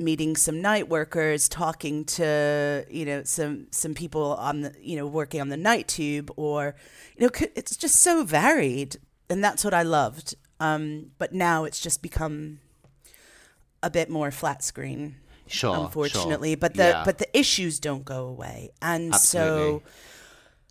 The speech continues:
Speaker 1: at the moment, my days are very long, um, and they are really focused on advocating for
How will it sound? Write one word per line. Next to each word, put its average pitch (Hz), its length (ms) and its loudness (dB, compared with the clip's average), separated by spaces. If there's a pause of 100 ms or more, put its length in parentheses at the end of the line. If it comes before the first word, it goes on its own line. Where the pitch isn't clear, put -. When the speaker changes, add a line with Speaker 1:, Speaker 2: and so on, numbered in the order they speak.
(580)
Speaker 1:
at 190 160 4
the 190 60 0
moment, 185 560 2
my 160 200 2
days 160 440 0
are 160 160 2
very 160 340 2
long, 180 520 -4 (360)
um, 165 460 -4
and 156 400 0 (140)
they 160 280 0
are 151 360 -2
really 165 600 -2
focused 151 840 -6
on 143 560 -6 (1120)
advocating 160 840 -2 (200)
for 151 560 -2